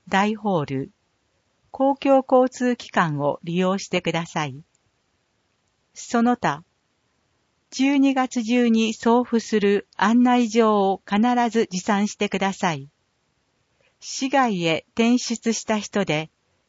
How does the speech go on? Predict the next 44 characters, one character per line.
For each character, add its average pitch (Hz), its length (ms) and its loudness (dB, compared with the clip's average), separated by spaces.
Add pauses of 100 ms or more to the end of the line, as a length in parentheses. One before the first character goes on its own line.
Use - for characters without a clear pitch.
(100)
生 196 80 -6
駒 262 320 2
市 220 160 -2
の 180 160 2
成 247 300 2
人 247 220 2
式 - 280 -6
へ 180 100 0
の 165 180 -2
出 175 200 -6
席 220 460 -2
を 214 100 2
希 208 160 -6
望 202 220 0
す 190 160 -6
る 196 100 -2
人 196 240 -2
は、 156 240 -4 (580)
生 254 360 2
涯 247 220 0
学 226 240 -4
習 220 260 0
課 202 180 -2
へ 190 180 -4 (120)
問 214 180 2
い 233 60 2
合 220 80 0
わ 226 100 0
せ - 140 -8
て 160 120 -8
く 147 120 -8
だ 160 160 -6
さ 151 180 -4
い。 139 140 -10 (1700)
手 - 200 0
話 262 160 2
通 - 180 -8
訳 233 400 0
が 170 140 -2
必 - 280 -10
要 208 200 2
な 202 160 -2
人 185 240 -4
は、 156 240 -2